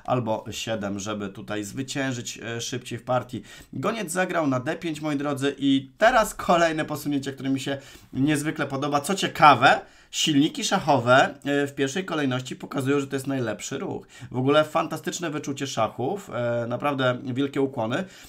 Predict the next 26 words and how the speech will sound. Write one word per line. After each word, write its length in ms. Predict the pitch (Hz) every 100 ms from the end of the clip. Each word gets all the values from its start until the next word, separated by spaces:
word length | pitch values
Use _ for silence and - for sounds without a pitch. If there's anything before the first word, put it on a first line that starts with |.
| -
E, 240 | - 160 269
mianowicie 600 | - 277 165 156 160 156 - _ _ _ _ - - -
H 120 | - 123
cztery. 400 | - 120 113 95 - - _
Czu-, 340 | - - 143 139
cóż 420 | - 170 185 - -
za 320 | 110 139 139
agresja, 580 | 139 123 131 131 - 117
moi 200 | 107 101
drodzy, 360 | 104 101 107
ale 160 | - 190
to 80 | 196
jest 140 | 185
naturalne 500 | 165 151 156 151 143
posunięcie. 460 | 135 123 123 131 127
Pamiętajmy 540 | 143 147 147 175 160
o 120 | 151
tym, 200 | 151 139
że 120 | 127 127
jak 260 | 120 120
jest, 320 | 117 104 -
e, 200 | - 110
ruch 260 | 120 127 -
G 380 | 113 104 160 165
sześć, 300 | 165 147 -
to 180 | 123